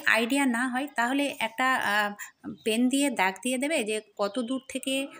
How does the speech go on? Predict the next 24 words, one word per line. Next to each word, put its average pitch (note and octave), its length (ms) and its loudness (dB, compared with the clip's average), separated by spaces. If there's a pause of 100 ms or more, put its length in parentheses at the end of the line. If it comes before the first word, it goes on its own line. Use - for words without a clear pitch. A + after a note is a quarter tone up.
(160)
কত G3 180 -4
দূর B3+ 200 -2
পর্যন্ত A#3+ 460 -2
সেলাই G3+ 340 0
করতে - 280 -8
হবে, C4+ 280 2 (100)
তাহলে C#4+ 260 0
সেলাইটা B3+ 440 0 (140)
ঠিক C#4+ 280 -2
জায়গায় C4 420 0
পড়বে, B3 340 -2
মানে B3+ 240 2
ছুঁচটা A3+ 400 -6
গিয়ে B3 340 0
ঠিক G#3+ 200 -4
জায়গায় B3+ 360 -2
পড়বে C4+ 260 0 (460)
যদি C4 260 0
আইডিয়া A3+ 420 0
ঠিকঠাক B3 460 -4
না G3 180 0
হয় B3 240 -2
তো। C4 140 -2 (1300)
কেন A#3 140 4